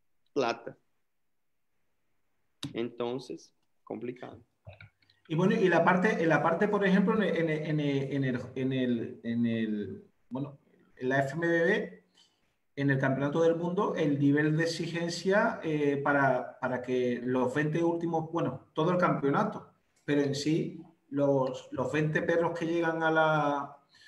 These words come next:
Speaker 2: a la final, o sea, ahí es, es el nivel que se busca ya es, o sea, eh, la exigencia es máxima.
Speaker 1: Em mi, en mi opinión, no existe campeonato más difícil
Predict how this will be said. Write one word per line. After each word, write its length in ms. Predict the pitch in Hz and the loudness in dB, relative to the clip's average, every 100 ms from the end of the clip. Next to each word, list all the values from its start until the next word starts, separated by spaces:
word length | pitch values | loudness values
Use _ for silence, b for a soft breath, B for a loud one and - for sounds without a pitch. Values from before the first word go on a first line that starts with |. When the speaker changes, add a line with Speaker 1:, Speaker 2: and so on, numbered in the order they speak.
| b b b b b b _ _ _ _ | b b b b b b _ _ _ _
Speaker 2:
a 100 | 156 | 0
la 120 | 156 | 2
final, 640 | 156 156 156 170 - - - | 2 2 2 2 0 -6 -10
o 80 | 147 | -10
sea, 360 | 139 151 139 - | -2 0 0 0
ahí 400 | 131 135 143 165 | 0 4 4 4
es, 500 | 185 - - - - | 2 0 -4 -8 -12
es 500 | - 135 - - - - | -8 -8 -8 -10 -12 -4
el 160 | 143 | -2
nivel 320 | 139 139 151 151 | 2 2 2 0
que 100 | 170 | -2
se 180 | 165 | -2
busca 380 | 170 170 170 170 | 0 0 0 2
ya 220 | 170 170 | 4 4
es, 760 | 196 226 220 - - - - - _ | 4 2 0 -4 -10 -14 -18 -20 _
o 40 | - | -10
sea, 480 | 151 135 - - - | -4 -4 -4 -10 -18
eh, 320 | 71 - - - | -20 -20 -20 -6
la 140 | 139 | -4
exigencia 480 | 135 135 151 151 196 | -4 -2 -2 0 2
es 60 | 156 | 2
máxima. 300 | 156 143 151 | 2 4 4
Speaker 1:
Em 80 | |
mi, 380 | 151 175 185 - _ _ _ | 6 6 6 0 _ _ _
en 220 | 131 143 | 2 4
mi 200 | 143 160 | 6 6
opinión, 640 | 160 156 135 127 143 160 185 _ - | 4 4 2 2 2 0 -4 _ -6
no 420 | 127 143 175 202 - | 0 2 2 0 -4
existe 960 | 127 - - 143 151 - 175 180 202 - | -6 -6 0 2 2 2 4 4 2 -4
campeonato 640 | 139 131 135 127 135 135 | -2 0 0 2 0 0
más 380 | 127 123 143 175 | -2 0 0 2
difícil 640 | 151 147 120 123 - 170 | 0 0 -4 -6 -2 -4